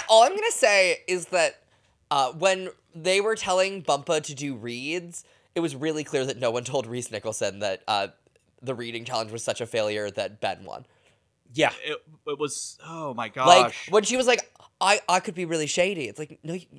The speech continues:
Speaker 1: no, you can't."
Speaker 3: We
Speaker 2: You
Speaker 3: saw
Speaker 2: can't.
Speaker 3: you fail at that, sweetheart.
Speaker 2: I mean, the only th-, funny thing that
Speaker 1: Didn't
Speaker 2: she
Speaker 1: she
Speaker 2: said
Speaker 1: make a piss joke during the reading challenge that
Speaker 3: What is
Speaker 1: didn't
Speaker 3: with her
Speaker 1: land?
Speaker 3: piss jokes?
Speaker 2: I mean, I think at this point she's just trying to tell us something.
Speaker 3: Oh my.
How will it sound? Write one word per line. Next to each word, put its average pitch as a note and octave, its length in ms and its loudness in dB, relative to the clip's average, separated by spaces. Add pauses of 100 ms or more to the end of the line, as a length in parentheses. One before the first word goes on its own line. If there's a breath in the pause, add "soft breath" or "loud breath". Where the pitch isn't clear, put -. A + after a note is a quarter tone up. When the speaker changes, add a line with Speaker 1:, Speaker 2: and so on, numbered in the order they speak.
Speaker 1:
no, B2 100 -10
you C#3+ 120 -10
can't." D#3 180 -2
Speaker 3:
We G3 60 2
Speaker 2:
You G3 40 0
Speaker 3:
saw G3 320 12
Speaker 2:
can't. G3+ 120 8
Speaker 3:
you F#3+ 80 -6
fail C#4 340 4
at F3+ 140 0
that, A#2 200 0
sweetheart. A#2+ 720 -6 (680)
Speaker 2:
I E3+ 100 2
mean, G#3 200 -4
the G#3 100 -4
only A3+ 180 -2
th-, A#3 120 -16
funny G#3+ 220 2
thing G3+ 100 -10
that F#3+ 60 -6
Speaker 1:
Didn't A#3 160 4
Speaker 2:
she - 80 8
Speaker 1:
she A#3 60 6
Speaker 2:
said G#3+ 60 4
Speaker 1:
make A3 160 6
a D4+ 40 0
piss B3 260 -4
joke A#3+ 300 6
during F#3 260 2
the F3 80 -2
reading C#3+ 260 -4
challenge E3+ 360 0
that F#4 40 6
Speaker 3:
What B4+ 140 10
is A#4 60 6
Speaker 1:
didn't B4+ 140 10
Speaker 3:
with - 80 8
her B4 80 12
Speaker 1:
land? - 100 4
Speaker 3:
piss B4+ 140 12
jokes? - 460 8 (760)
Speaker 2:
I G3 80 6
mean, A#3+ 180 2
I A3+ 60 2
think A3+ 160 -2
at G3 80 -4
this F3+ 100 -4
point F3+ 180 0
she's C#3+ 140 -4
just - 120 -6
trying C#3 160 0
to G2 60 -6
tell A2+ 260 -8
us G2+ 100 -14
something. G#2+ 500 -16 (380)
Speaker 3:
Oh G#3 80 -10
my. D3+ 300 -10